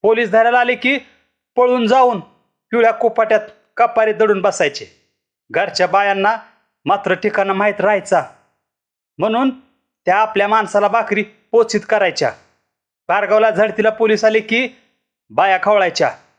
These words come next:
म्हणायच्या, "ए साहेबा, घरात घुसायचं काही काम नाही, घरात कुणी गडी माणूस नाही." तरी बी कवा कवा बायांना "तुमचे नवरे कुठं गेले?" म्हणून मारत आणि घरात घुसत.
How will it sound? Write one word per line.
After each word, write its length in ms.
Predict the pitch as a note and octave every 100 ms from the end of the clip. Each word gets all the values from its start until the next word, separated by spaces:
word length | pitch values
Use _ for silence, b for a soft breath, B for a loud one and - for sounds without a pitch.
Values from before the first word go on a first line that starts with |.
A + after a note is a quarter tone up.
| _ -
म्हणायच्या, 520 | E3 G#3+ G#3 - E3+ - _ _ _ _ _
"ए 340 | F3+ A#3 B3+ A#3+
साहेबा, 520 | - B3+ A#3 A#3+ G#3+ - - _ -
घरात 240 | D3 A3 F3+
घुसायचं 440 | G3 A3+ A3+ A3 A#3+
काही 200 | A#3+ A#3
काम 260 | A#3 A3+
नाही, 360 | A#3 A#3+ G#3+ D3 _ _ _ _ _ _ _ _
घरात 240 | B2+ G#3+ A3 -
कुणी 180 | A#3+ A3
गडी 220 | A3 A3+
माणूस 340 | A3+ A3 G#3
नाही." 300 | G3+ G3 C#3+ B2 _ _ _ _ _ -
तरी 200 | A#3+ B3+
बी 260 | A3+ B3 C#4 - _ _ _ _ _ _ -
कवा 200 | A#3 A#3
कवा 260 | A#3 A#3 A#3
बायांना 540 | B3 B3 A#3+ A3+ G#3 D3 - _ _ _ _ _ _ -
"तुमचे 300 | A#3+ A3+ A3+
नवरे 260 | A3 B3+ A#3 - _ -
कुठं 260 | A#3 A#3+
गेले?" 220 | A#3 A#3+ A#3
म्हणून 280 | A3 A#3+ A#3+ _ _ _ _
मारत 440 | A2 E3+ A3 A3 B3 - _ -
आणि 140 | G#3
घरात 300 | F3 G#3 G#3+
घुसत. 320 | G#3+ - F#3